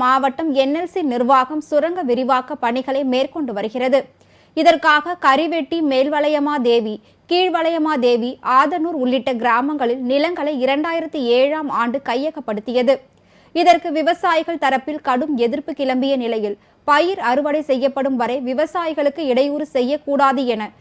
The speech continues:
சென்னை உயர்நீதிமன்றத்தில் பாதிக்கப்பட்ட விவசாயி முருகன் என்பவர் வழக்கு தொடர்ந்தார். வழக்கு விசாரணை சென்னை உயர்நீதிமன்றத்தில் நடைபெற்ற நிலையில், சேதப்படுத்தப்பட்ட பயிர்களுக்கு இழப்பீடு வழங்குவது குறித்து பிரமாண பத்திரம் தாக்கல் செய்ய தமிழக அரசுக்கும்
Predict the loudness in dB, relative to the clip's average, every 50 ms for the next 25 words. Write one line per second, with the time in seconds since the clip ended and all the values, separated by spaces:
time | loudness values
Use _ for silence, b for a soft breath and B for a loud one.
0 | b b b _ 2 2 2 2 0 -2 -4 -4 -4 2 2 4 4 4 2 0
1 | 0 0 0 -2 -2 -4 -4 -6 -6 -4 -2 2 2 4 2 2 0 -2 -6 -8
2 | -6 -6 -4 -4 -2 -2 0 0 0 -2 0 0 0 0 0 0 0 0 0 -2
3 | -2 -4 -4 -4 -2 -2 -2 -2 -2 -4 -4 -6 -4 -2 -2 -2 -4 -6 -8 -8
4 | -8 -6 -6 -6 -2 0 2 2 0 -2 -10 _ b b b b b b b b
5 | b 2 4 4 6 4 2 0 -2 0 0 0 2 4 4 4 4 2 0 -2
6 | -2 0 2 2 2 2 0 -4 -4 -2 0 0 2 2 2 0 0 0 -2 -2
7 | -2 -2 -2 -4 -4 -6 -6 -4 -2 -2 0 -2 0 -2 -2 -4 -2 -4 -4 -4
8 | -2 -2 -2 -2 -4 -6 -6 b b b b b -2 2 4 4 4 4 0 -2
9 | -4 -4 -4 -2 -4 -4 -4 -4 -6 -6 -6 -4 -2 0 2 2 2 2 -2 -2
10 | -2 -4 -6 -4 0 0 0 0 0 -4 -6 -6 -4 -4 -2 -2 0 0 0 0
11 | 0 -2 -2 -2 -2 -2 -2 -2 -2 -4 -8 -8 -8 b b b b _ 0 2
12 | 2 2 2 -2 -2 -4 -6 -4 -4 -4 -2 -2 -2 -2 -4 -4 -2 0 0 0
13 | 0 0 -2 -4 -2 -2 -2 -2 -2 -4 -4 -2 -2 0 0 0 -2 -2 -4 -4
14 | -4 -4 -2 -2 -2 -2 -2 -4 -4 -4 -8 -8